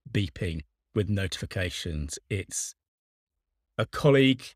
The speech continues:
calling you up or coming over and, and wanting something that's, that interrupts you. It's, well, it could be objects. So it might be the very fact that the T V is, is in the room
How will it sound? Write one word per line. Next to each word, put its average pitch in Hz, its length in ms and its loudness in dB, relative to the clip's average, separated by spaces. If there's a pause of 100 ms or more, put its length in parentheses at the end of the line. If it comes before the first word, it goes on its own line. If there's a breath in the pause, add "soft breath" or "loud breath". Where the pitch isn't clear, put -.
(320)
calling 120 380 6
you 110 180 6
up 95 300 4
or 107 100 2
coming 113 340 2
over 104 380 4
and, 101 180 0
and 104 360 -2
wanting 107 520 0
something 90 640 -6
that's, 104 220 -4 (120)
that 107 140 -4
interrupts 101 640 -6
you. 90 240 -4
It's, - 580 -4 (680)
well, 180 100 6
it 170 80 2
could 175 140 4
be 156 320 4
objects. - 500 2
So 131 100 6
it 127 100 4
might 147 260 8
be 117 100 4
the 117 100 2
very 165 260 6
fact - 540 -2
that 147 120 -4
the 139 80 -4
T 120 320 4
V 110 400 0 (760)
is, 107 400 0 (180)
is 117 220 2
in 110 120 4
the 107 140 4
room 101 320 0